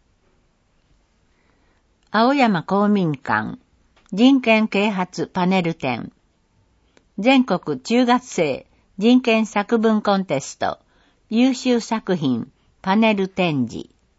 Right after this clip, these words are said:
二。時、二月二日火曜日から三月三十一日水曜日。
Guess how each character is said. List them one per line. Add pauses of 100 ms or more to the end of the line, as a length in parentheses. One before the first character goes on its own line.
(220)
二。 (1300)
時、 (800)
二
月
二
日
火
曜
日
か
ら (500)
三
月
三
十
一
日
水
曜
日。